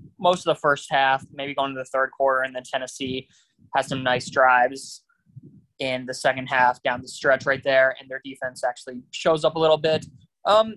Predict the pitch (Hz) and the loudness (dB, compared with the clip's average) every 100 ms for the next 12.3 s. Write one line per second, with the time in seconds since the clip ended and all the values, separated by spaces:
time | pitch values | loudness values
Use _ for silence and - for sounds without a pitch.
0 | _ - 202 214 196 190 160 143 143 147 | _ -10 -10 -8 -8 -6 -4 -4 -4 -4
1 | 139 135 - 139 135 135 131 131 - - | -4 -4 -4 -6 -4 -2 -4 -6 -12 -8
2 | 151 139 135 - 135 135 139 135 127 139 | -4 2 2 2 -4 -4 -4 -4 -4 -4
3 | 127 131 135 131 131 - - - - _ | -4 0 2 2 -2 -12 -16 -20 -20 _
4 | _ - 123 120 120 127 - - _ _ | _ -4 -2 0 0 -2 -4 -14 _ _
5 | _ _ _ - 156 165 156 151 139 - | _ _ _ -4 -2 2 2 2 0 -4
6 | 147 143 147 139 139 131 131 139 - 135 | -4 -2 -4 -4 -6 -4 -4 -6 -12 -14
7 | - - 139 135 139 139 - - 135 - | -6 0 2 4 2 -2 -12 -12 -12 -6
8 | 139 131 127 127 123 120 - 170 185 196 | -4 -4 -4 -4 -4 -6 -8 -2 2 2
9 | 185 156 151 - 151 147 135 - 143 143 | 4 2 0 -4 -6 -6 -8 -4 -2 -2
10 | 143 135 - 135 - 143 139 135 131 131 | -4 -6 -8 -10 0 0 2 2 2 0
11 | - 131 - 135 131 131 127 127 135 135 | -6 -14 -2 0 0 0 -2 -2 4 6
12 | 135 - - | 4 2 -16